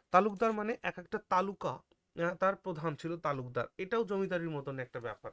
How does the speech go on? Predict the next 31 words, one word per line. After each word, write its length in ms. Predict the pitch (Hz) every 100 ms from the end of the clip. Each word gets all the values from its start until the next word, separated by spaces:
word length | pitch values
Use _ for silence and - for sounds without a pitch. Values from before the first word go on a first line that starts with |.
| _ _ - - 214
দেখো, 280 | 226 196 - _ 160
the 100 | 180
term 300 | - 220 220
তালুকদার 540 | - 180 202 190 226
has 320 | 180 208 -
different 440 | 139 190 - 226 220 -
meanings 460 | 160 175 214 214 220
in 140 | 175
different 360 | 160 - 220 202
parts 280 | 175 247 -
of 160 | - 190
India। 280 | 156 123 110 - _ _ _ _ - - _ 214
In 140 | 233
Awadh, 460 | - 190 214 180 175 - _ - - _ -
এই 120 | 202
তালুকদার 480 | 180 190 208 202 220
কথার 340 | 208 208 214
বিভিন্ন 360 | 180 170 208 214
জায়গায় 260 | 208 208
বিভিন্ন 280 | 185 170 190
ধরনের 300 | 175 180 170
মানে 260 | 147 123 143
ছিল। 260 | - 127 - _ _ _ _ - - - -
অবাধে 440 | 175 254 214 143 - _ _ _ _ _ _ 113 90 -
তালুকদার 460 | 170 196 196 196 233
মানে 200 | 220 220
ছিল 220 | - 220
বড় 260 | 170 170
কৃষক 460 | 160 143 - - - - _ _ _ _ _ _ _ _ _ -
বা 120 | 139 170
বড় 300 | 160 190